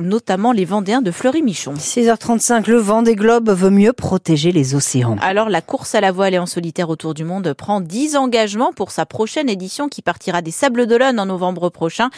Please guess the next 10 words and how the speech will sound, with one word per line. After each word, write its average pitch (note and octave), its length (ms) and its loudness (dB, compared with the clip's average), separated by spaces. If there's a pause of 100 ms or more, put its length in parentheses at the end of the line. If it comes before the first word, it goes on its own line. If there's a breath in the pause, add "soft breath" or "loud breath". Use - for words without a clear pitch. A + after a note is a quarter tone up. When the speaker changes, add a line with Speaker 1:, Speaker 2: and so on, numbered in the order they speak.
(300 loud breath)
Speaker 1:
Euh, E3+ 80 0
dix A#3+ 280 -2
engagements G#3 460 0
pour F#3 220 0
l'environnement, B3 760 2
notamment F#3 420 -4
pour D3 160 -14
que D#3 120 -6
le D3+ 100 -4
public D#3+ 440 -8